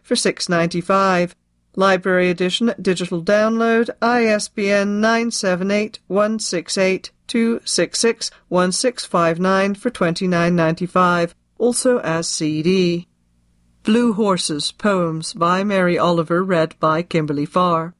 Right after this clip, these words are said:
Fans of Mary Oliver will recognize familiar themes in this collection of poems first published in two thousand fourteen. Newly released on audio, they are narrated beautifully by Kimberly Farr. Farr's low voice is slow and even. She takes care with her words, pausing often,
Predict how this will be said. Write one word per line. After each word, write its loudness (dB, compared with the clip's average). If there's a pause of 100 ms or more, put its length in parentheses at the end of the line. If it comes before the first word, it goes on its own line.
(300)
Fans 2
of -4
Mary 2
Oliver 0
will 0
recognize 0
familiar 0
themes 0
in 2
this 0
collection -2
of -4
poems 0
first -2
published -2
in 2
two 0
thousand 0
fourteen. 0 (400)
Newly 4
released 0
on 4
audio, 2
they 2
are 2
narrated 0
beautifully -2
by 2
Kimberly 0
Farr. 0 (400)
Farr's 2
low 2
voice -2
is -2
slow 0
and -2
even. 0
She -2
takes 0
care 2
with -2
her 0
words, 2
pausing 0
often, -2